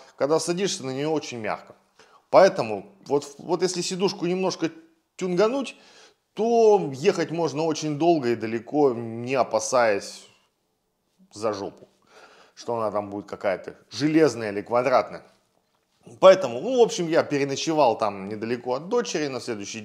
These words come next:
день утром она в школу как раз, я подъехал, э, мы с ней часик ещё пообщались. Ну, в общем, она на занятия, я домой в Берлин.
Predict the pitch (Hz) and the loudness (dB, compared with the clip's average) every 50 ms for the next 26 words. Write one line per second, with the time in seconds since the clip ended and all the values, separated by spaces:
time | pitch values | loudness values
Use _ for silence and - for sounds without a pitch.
0 | 101 - - 110 120 127 113 - - 135 135 131 - 110 101 98 101 107 113 107 | -14 -18 -12 -8 -8 -8 -8 -8 -8 -8 -8 -4 -4 -4 -4 -4 -6 -4 -4 -4
1 | 98 - - - - - 208 202 170 143 131 123 - 131 131 120 - - - - | -4 -6 -8 -10 -4 -2 0 0 0 -2 -2 -4 -2 0 0 0 0 -2 -8 -20
2 | - - - - _ _ _ 117 113 104 - - 104 110 135 190 226 196 - 156 | -20 -20 -20 -20 _ _ _ -2 -2 0 0 0 -2 -2 -2 -4 -6 -4 -2 -2
3 | 143 135 - - - _ _ _ _ _ _ _ _ _ _ _ _ _ - 151 | -2 -2 -4 -12 -20 _ _ _ _ _ _ _ _ _ _ _ _ _ 0 2
4 | 143 135 117 127 123 113 120 117 117 98 - 143 127 117 - 117 - - 101 - | 4 4 2 0 -4 -6 -6 -8 -10 -2 0 0 0 0 -2 -8 -12 -12 -12 -12
5 | - 107 - 143 151 175 180 - - - 247 233 233 214 190 - - 311 294 233 | -12 -8 -2 2 2 2 2 0 0 2 2 2 2 2 -2 -2 -4 2 4 4
6 | 185 147 - 156 147 143 147 156 143 139 127 117 131 151 165 170 170 151 - 123 | 4 4 2 0 2 2 2 2 2 0 0 2 2 2 2 2 0 0 0 -2
7 | 113 107 120 120 110 104 107 101 104 104 98 90 87 107 95 92 92 87 85 | -2 2 2 2 2 2 -2 -4 -4 -6 -8 -8 -10 -12 -10 -10 -12 -14 -14